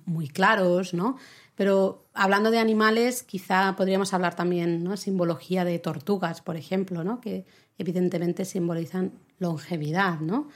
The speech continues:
O las grullas, que es la lealtad, ¿no? La fuerza.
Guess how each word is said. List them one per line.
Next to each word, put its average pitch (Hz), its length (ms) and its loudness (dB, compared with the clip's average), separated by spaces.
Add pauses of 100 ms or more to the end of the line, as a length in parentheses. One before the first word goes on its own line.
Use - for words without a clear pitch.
(400)
O 160 400 2
las 156 260 -6
grullas, 180 580 2
que - 120 -10
es 165 80 -4
la 165 240 -6
lealtad, 185 1000 -4
¿no? 208 200 -2
La 190 160 -2
fuerza. 190 680 0